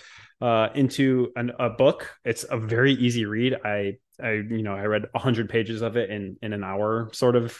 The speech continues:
sort of read, uh, large print. <laughs> And, and, uh, but if you are into music and kind of some of the stories behind songs, um, from, you know,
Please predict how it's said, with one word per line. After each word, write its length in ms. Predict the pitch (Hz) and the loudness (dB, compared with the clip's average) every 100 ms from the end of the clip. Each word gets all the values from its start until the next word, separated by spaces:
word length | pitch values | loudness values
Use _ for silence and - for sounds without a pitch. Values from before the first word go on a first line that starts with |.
| - | -14
sort 240 | - 131 123 | 0 2 2
of 100 | 113 | 2
read, 380 | 123 127 123 - - | 2 2 0 -8 -2
uh, 160 | 120 | 0
large 320 | 123 147 147 | 4 4 4
print. 300 | - 151 151 - 156 - | 4 4 2 -4 -10 4
<laughs> 260 | 214 208 190 | 4 6 6
And, 340 | 151 135 123 - - - _ | 6 6 2 -4 -20 -20 _
and, 240 | 131 123 123 | -2 2 4
uh, 260 | 120 113 113 | 6 4 6
but 260 | 123 127 | 4 4
if 140 | 151 139 | 0 4
you 300 | 170 180 147 | 6 6 4
are 180 | 139 | 4
into 240 | 143 143 139 | 2 2 2
music 320 | 131 131 139 | 0 0 -4
and 100 | 127 | -4
kind 160 | 135 127 | -2 0
of 60 | |
some 140 | 139 127 | 0 -2
of 40 | |
the 80 | 120 | -4
stories 420 | - 123 127 127 | -2 0 2 0
behind 400 | 120 120 123 120 | -2 -6 -4 -2
songs, 440 | 127 120 120 117 - - - - | 0 0 0 -2 -8 -20 -20 -6
um, 180 | 117 107 | -2 0
from, 320 | 104 107 104 | 0 0 0
you 80 | 107 | -2
know, 220 | 104 95 | -4 -6